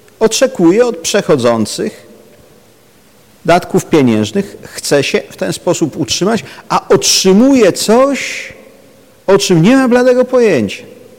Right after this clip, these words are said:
co jest dla niego niewyobrażalnym darem. I teraz pytanie, jak to się stało? Że może chodzić?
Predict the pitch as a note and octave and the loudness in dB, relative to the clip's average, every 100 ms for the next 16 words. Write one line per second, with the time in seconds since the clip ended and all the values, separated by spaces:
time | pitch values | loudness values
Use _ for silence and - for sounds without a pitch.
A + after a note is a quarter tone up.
0 | - _ _ _ _ _ _ _ _ _ | -20 _ _ _ _ _ _ _ _ _
1 | _ _ - F3 A3+ - G#3+ G#3+ G#3+ F#3+ | _ _ 0 2 2 2 0 0 0 0
2 | G3+ G3 F#3 F3+ F3 F#3+ F#3 F#3 F#3 - | 2 2 2 0 -4 -8 -14 -12 -12 -10
3 | C3 C#3+ D3 C4+ C4 A#3 A#3 G3+ F#3 F#3 | -8 -2 2 4 4 4 2 0 -2 -2
4 | D#3 D3 C#3+ C3+ B2 A#2 A2 G#2 F2 F#2 | -2 0 2 2 0 0 0 -2 -4 -8
5 | - - - - _ _ _ _ _ _ | -10 -14 -18 -20 _ _ _ _ _ _
6 | _ _ _ A#2+ D#3 E3 - - - B2 | _ _ _ -4 0 0 -2 -6 -4 -4
7 | A#2 A2 B2+ - _ _ _ _ A#2 A2+ | -4 -6 -10 -20 _ _ _ _ -6 -6
8 | - A2+ - G2+ - - - - - _ | -6 -10 -10 -12 -12 -16 -18 -20 -20 _
9 | _ _ _ _ _ _ _ _ - G#2 | _ _ _ _ _ _ _ _ -4 -2
10 | G#2 F#2+ - A#2+ B2+ F#3+ - | 0 -2 0 0 0 -6 -10